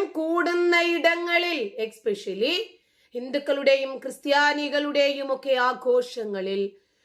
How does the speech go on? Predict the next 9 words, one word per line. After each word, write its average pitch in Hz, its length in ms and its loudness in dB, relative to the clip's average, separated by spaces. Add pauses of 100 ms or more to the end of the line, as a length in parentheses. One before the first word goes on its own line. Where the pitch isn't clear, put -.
(140)
ഒരു 214 500 -2 (100)
പർദ്ദയും 240 560 2
മക്കനയും 240 600 0
ഹിജാബും 240 640 0
ധരിച്ച 233 380 -4
ഒരാളുണ്ടെങ്കിൽ 226 1080 0 (400)
മനുഷ്യന്മാർ 240 840 0
അവരിൽ 233 460 0
നിന്നും 226 300 -4